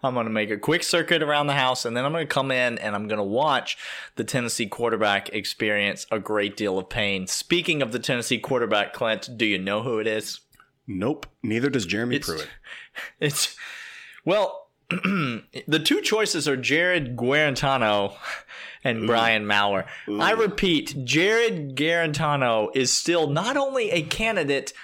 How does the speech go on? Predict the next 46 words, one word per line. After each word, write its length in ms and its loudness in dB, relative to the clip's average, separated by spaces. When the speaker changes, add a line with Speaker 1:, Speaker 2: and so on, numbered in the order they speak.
Speaker 1:
but 240 0
the 100 4
front 400 0
runner 400 0
to 120 2
win 300 2
the 80 2
Tennessee 520 0
starting 440 2
quarterback 560 0
position. 400 0
Speaker 2:
He 80 0
is 80 -2
Speaker 1:
Clint. 180 4
Speaker 2:
like, 180 -2
he, 240 0
did 220 0
he, 280 -4
did 140 -4
he, 320 -2
he 160 2
didn't 160 4
go 100 2
to 80 4
B 160 2
Y 200 4
U 340 0
and, 160 2
like, 340 0
go 300 4
on 200 2
mission 320 2
for 140 -4
two 200 0
years 420 2
and 120 0
get 200 0
those 180 2
eligibility 480 0
years 220 -2
back. 400 -6
Like, 100 -2
he 120 -8
just, 340 -6
is 160 -2
he 160 -6